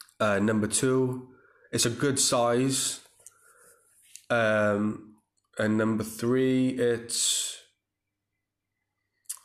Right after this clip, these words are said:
I don't know. That's quite a tough one.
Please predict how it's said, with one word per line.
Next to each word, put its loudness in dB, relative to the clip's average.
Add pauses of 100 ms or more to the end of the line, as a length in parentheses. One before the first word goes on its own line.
(240)
I -8
don't -4
know. -2 (280)
That's -4
quite -2
a 0
tough -2
one. -2